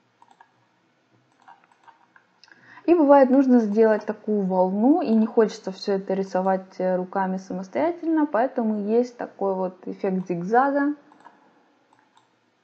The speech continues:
который можно делать с, э, острыми углами, да, можно делать со скругленными,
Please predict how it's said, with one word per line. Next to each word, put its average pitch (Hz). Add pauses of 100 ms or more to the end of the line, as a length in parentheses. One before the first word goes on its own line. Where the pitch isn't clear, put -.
(140)
который 247
можно 208
делать 185
с, -
э, 185
острыми 277
углами, 247
да, 196
можно 190
делать 175
со 190
скругленными, 269